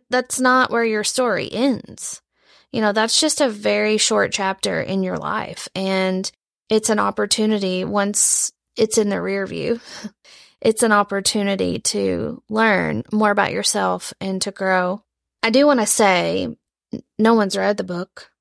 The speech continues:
'cause obviously it doesn't come out until March. But we are assembling our launch teams. And so if you are a listener and you're interested in helping promote the book and getting early access to the book and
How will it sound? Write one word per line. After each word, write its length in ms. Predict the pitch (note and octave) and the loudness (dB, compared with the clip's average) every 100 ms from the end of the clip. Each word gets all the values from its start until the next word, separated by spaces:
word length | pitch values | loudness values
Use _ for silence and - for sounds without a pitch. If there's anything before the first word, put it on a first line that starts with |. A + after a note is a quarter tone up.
| _ | _
'cause 360 | F#3+ F#3 - - | -10 -6 -8 -6
obviously 520 | G3 G3 F#3+ - F#3+ | -6 -4 -4 -2 -2
it 240 | - G#3+ | -2 0
doesn't 300 | G#3 F#3+ G3 | 0 0 -2
come 180 | - G3 | -6 -4
out 180 | F#3+ - | -4 -2
until 220 | F#3+ F#3+ | -2 -2
March. 460 | F#3+ G3 G3 G3 - - - - _ A3 | 0 0 -2 -4 -10 -12 -20 -20 _ 0
But 180 | A#3+ A3+ | 2 4
we 240 | A#3+ A#3 - | 4 4 4
are 300 | G#3+ A#3 A3 | 4 6 4
assembling 580 | A3 A3+ G#3+ G#3+ G#3 G#3 | 2 2 2 0 -2 -4
our 560 | G3 G3 G3 G3 G3 | -4 -2 -2 -2 -2
launch 460 | F#3+ F#3+ G#3+ - - | -2 0 0 0 -2
teams. 640 | F#3+ F#3 G3 G#3+ - - - - | -4 -4 -4 -6 -6 -8 -12 -8
And 300 | G3 G3+ G3+ | -6 -4 -2
so 320 | - G#3 G3+ | 0 4 4
if 280 | - G#3 - | 2 -2 -2
you 140 | A3 | 0
are 140 | G#3+ G#3+ | 2 2
a 80 | G3+ | 0
listener 400 | G3 - G#3+ G3+ | 0 -2 -2 -2
and 120 | G3+ | -2
you're 140 | F#3+ | -4
interested 600 | - G3 G3 G3 - G3 | -4 -4 -4 -4 -2 -2
in 140 | F#3+ F#3+ | -2 -4
helping 500 | F#3 G3 F#3 G3+ G3 | -4 -4 -2 -2 -2
promote 400 | - G3+ F#3+ G3+ | -6 -2 0 0
the 80 | A3 | 2
book 240 | A#3 A#3 | 2 0
and 280 | - G3 G3 | -2 -2 0
getting 280 | G#3 G3 F#3+ | 0 0 -2
early 640 | F#3+ F#3+ F#3+ F#3+ F#3 F3+ - | -2 0 0 0 -2 -4 -2
access 540 | F#3 - - G3 G3 | -2 -2 -2 0 0
to 120 | - A3+ | 2 2
the 80 | |
book 300 | A3 A3+ A3+ - | 2 0 0 -6
and 560 | G3 F#3+ F#3 F#3 F#3+ | -6 -4 -4 -4 -8